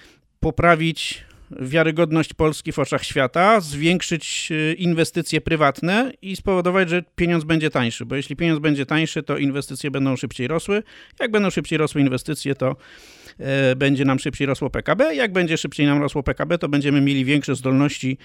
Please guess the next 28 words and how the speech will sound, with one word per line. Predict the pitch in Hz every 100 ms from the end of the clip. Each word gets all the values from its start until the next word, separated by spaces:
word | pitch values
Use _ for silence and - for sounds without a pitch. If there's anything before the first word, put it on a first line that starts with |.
| - - -
zadłużania | 120 139 123 117 123 151 175 156
się | 175 165
i | 135
większe | 127 127 - 127
zdolności, | 123 123 120 - 131 131 - - -
e, | - 123 127 139 135
pożyczania | 131 127 131 123 123
pieniędzy, | 131 123 117 123 135 131 - 127 131 143
e, | 156
ta-, | 139
także | 135 113 120 147 156
za | - 165
granicą. | 175 170 139 92 127 -
Także | 370 277 302 277 240
dziura | 160 151 233 220
Morawieckiego | 196 180 170 160 - 170 156 -
oczywiście, | 185 - 165 - - 143 147 _ - _
e, | - 143
jest, | 139 143 220 240 -
natomiast | 220 196 208 196 - -
to | - -
wcale | - 170 165
nie | 156
oznacza, | 151 143
że | 143
jesteśmy | 139 151 139 139
bankrutami | 135 131 123 160 165 160 160
i | 160